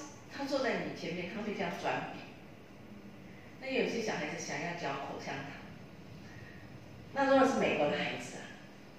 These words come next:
他是躺在地上学的，然后呢，穿个短裤、拖-，拖鞋，然后可-，脚可能翘在桌子上。但是你说他有没有在学习呢？有，所以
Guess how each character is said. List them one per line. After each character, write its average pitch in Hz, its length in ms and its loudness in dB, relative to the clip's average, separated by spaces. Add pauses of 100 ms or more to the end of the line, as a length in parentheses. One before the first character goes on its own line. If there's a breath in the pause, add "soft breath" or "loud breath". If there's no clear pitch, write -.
(160)
他 285 100 -2
是 294 140 0
躺 156 180 -2
在 190 160 0
地 208 80 -2
上 - 220 0
学 - 200 -6
的， - 120 -8 (2250 loud breath)
然 214 120 2
后 254 140 6
呢， 233 140 6 (500)
穿 269 300 -2
个 233 80 2
短 - 320 0
裤、 - 180 0 (320)
拖-， 190 160 2
拖 196 80 0
鞋， - 340 0
然 170 100 -2
后 190 140 -2
可-， - 60 -2 (100)
脚 - 240 2
可 139 140 -2
能 160 100 -4
翘 - 240 -2
在 165 140 -2
桌 151 180 0
子 - 140 -4
上。 185 320 -2 (800 loud breath)
但 311 160 10
是 - 120 8
你 196 100 4
说 269 180 6
他 269 160 2
有 185 120 4
没 196 100 2
有 196 100 2
在 196 160 0
学 160 220 -2
习 160 180 -4
呢？ 156 100 -4 (140)
有， 151 140 2 (500)
所 - 180 0
以 254 40 8